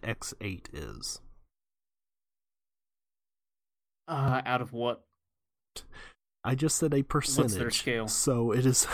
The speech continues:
Speaker 1: <laughs> out of a hundred.
Speaker 2: We talking, we talking, like, a hundred twenty, hundred fifty?
Speaker 1: Uh, no, it's not a Lou Ferrigno. This is a standard scale of percentage out of one hundred.
Speaker 2: Okay.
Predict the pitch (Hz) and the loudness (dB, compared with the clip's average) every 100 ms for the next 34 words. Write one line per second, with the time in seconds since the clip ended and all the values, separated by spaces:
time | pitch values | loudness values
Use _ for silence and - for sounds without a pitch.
0 | - - 139 143 - 147 - 160 117 107 | -2 0 2 2 0 -2 2 0 2 2
1 | 135 143 139 135 151 151 143 151 151 151 | 4 6 4 4 4 4 -2 -2 -2 0
2 | 147 143 143 135 135 131 131 139 135 - | -2 0 -6 -6 -4 -4 -2 -2 -2 -2
3 | 127 143 151 147 135 135 135 139 135 165 | 0 2 2 0 0 0 -2 -4 -6 -4
4 | 160 135 - 131 135 127 120 139 160 151 | -4 -6 -2 2 4 4 2 2 2 4
5 | 147 - 139 127 110 90 82 - - 135 | 2 2 2 2 2 -4 -8 -12 -4 0
6 | 131 135 131 123 - - 139 147 156 156 | 2 4 2 2 2 2 2 2 0 -2
7 | - - - - 139 131 131 123 - - | -6 -8 -6 2 2 4 2 -2 -4 -6
8 | - 117 95 90 - - 113 117 113 104 | -2 -2 -2 -8 -12 -10 -4 -2 -2 -2
9 | 113 117 117 110 107 | -4 -2 -4 -4 -8